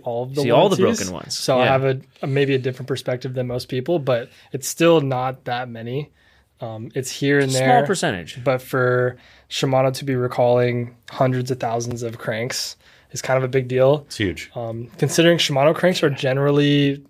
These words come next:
Speaker 1: the most reliable cranks, I would say. They're
Speaker 2: They have a good reputation.
Speaker 1: They have a great
Speaker 2: Or
Speaker 1: reputation.
Speaker 2: they
Speaker 1: It's a
Speaker 2: did.
Speaker 1: pretty simple,
Speaker 2: <laughs>
Speaker 1: yeah.
Speaker 3: <laughs> And these are road
Speaker 1: It's a pretty
Speaker 3: cranks.
Speaker 1: sim-,
Speaker 2: Yeah,
Speaker 1: pretty
Speaker 2: this probably
Speaker 1: simple
Speaker 2: doesn't
Speaker 1: design.
Speaker 2: apply to many people listening 'cause this is luckily road cranks.
Speaker 3: Yeah.
Speaker 2: None of us that are mountain bikers had these snap underneath us.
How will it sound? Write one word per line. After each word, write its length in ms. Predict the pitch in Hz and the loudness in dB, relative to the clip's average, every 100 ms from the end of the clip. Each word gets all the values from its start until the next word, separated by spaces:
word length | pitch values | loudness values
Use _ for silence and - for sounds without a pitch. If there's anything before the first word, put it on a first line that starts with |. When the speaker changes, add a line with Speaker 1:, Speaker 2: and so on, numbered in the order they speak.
| - | -6
Speaker 1:
the 100 | 127 | -2
most 300 | 127 127 - | 0 -2 -4
reliable 440 | 117 - 123 156 | -8 -6 -2 -2
cranks, 340 | - 180 180 | 0 0 0
I 60 | 175 | -2
would 160 | 175 175 | -2 0
say. 320 | 185 196 196 - - _ - | 0 0 -2 -14 -20 _ -6
They're 340 | 127 120 120 117 - | -2 0 -2 -6 -12
Speaker 2:
They 120 | 113 | -4
have 160 | 131 156 | -2 0
a 60 | |
good 200 | 147 143 | 2 2
reputation. 680 | 139 139 131 135 147 - - | 2 0 -2 -4 -4 -6 -6
Speaker 1:
They 100 | 120 | 0
have 80 | 156 | 2
a 20 | |
great 140 | 139 151 | 4 4
Speaker 2:
Or 40 | |
Speaker 1:
reputation. 440 | 156 143 143 139 | 2 0 -4 -2
Speaker 2:
they 60 | 156 | -4
Speaker 1:
It's 80 | 110 | -2
a 40 | |
Speaker 2:
did. 300 | 131 120 120 | 0 -2 -4
Speaker 1:
pretty 180 | - 165 | -2 -2
simple, 320 | 156 160 160 | 0 0 0
Speaker 2:
<laughs> 60 | 156 | 0
Speaker 1:
yeah. 320 | 180 139 120 - | 0 0 0 2
Speaker 3:
<laughs> 480 | 208 226 - - - | 2 0 -2 -14 -6
And 120 | 143 | -2
these 140 | 156 180 | 0 0
are 60 | |
road 380 | 143 110 226 165 | -2 -2 -2 -4
Speaker 1:
It's 120 | - | -8
a 40 | 180 | 0
pretty 180 | 190 180 | 2 2
Speaker 3:
cranks. 260 | 113 196 | 2 -2
Speaker 1:
sim-, 80 | 123 | -2
Speaker 2:
Yeah, 160 | 110 98 | -4 0
Speaker 1:
pretty 160 | 135 190 | 2 4
Speaker 2:
this 60 | |
probably 280 | - 190 220 | 6 6 6
Speaker 1:
simple 140 | 170 | 6
Speaker 2:
doesn't 120 | 151 160 | 4 4
Speaker 1:
design. 160 | 165 | 4
Speaker 2:
apply 220 | 170 117 | 4 4
to 80 | 131 | 4
many 240 | 120 117 113 | 4 2 2
people 280 | 123 117 | 2 2
listening 400 | 107 104 117 127 | 4 2 2 2
'cause 140 | 117 104 | 2 0
this 220 | 101 - | -2 -4
is 240 | 107 98 | -6 -6
luckily 400 | 98 110 113 110 | -2 0 2 0
road 260 | 101 98 107 | 0 0 0
cranks. 420 | - 139 170 - | 0 0 0 -4
Speaker 3:
Yeah. 320 | - 101 80 85 | -2 -2 -2 -2
Speaker 2:
None 180 | 110 104 | -2 -2
of 80 | |
us 240 | 104 104 - | 0 0 0
that 140 | 110 | -2
are 60 | 101 | -2
mountain 280 | 101 107 110 | -2 -2 0
bikers 380 | 110 110 117 | 0 -2 -4
had 240 | - 110 107 | -2 -2 -2
these 400 | 117 110 - - | -4 -4 -6 -8
snap 440 | - - 104 113 117 | -8 -2 0 0 -2
underneath 360 | 110 110 117 | -2 -2 -2
us. 300 | 131 160 - | -4 -4 -8